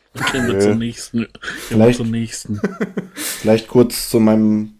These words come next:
Speaker 2: äh, zu den Patriots. So, mein, ich hab kurz mit meinem Bruder geschrieben. Der hat gemeint, äh, der ist trotzdem mit der Saison recht zufrieden,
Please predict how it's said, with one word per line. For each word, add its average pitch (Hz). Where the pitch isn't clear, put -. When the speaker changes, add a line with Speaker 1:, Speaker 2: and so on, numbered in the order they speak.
Speaker 2:
äh, 107
zu 107
den 104
Patriots. 120
So, 120
mein, 113
ich 104
hab -
kurz 113
mit 101
meinem 104
Bruder 135
geschrieben. 127
Der 110
hat 107
gemeint, 104
äh, 101
der 107
ist -
trotzdem 104
mit 104
der 104
Saison 104
recht 107
zufrieden, 120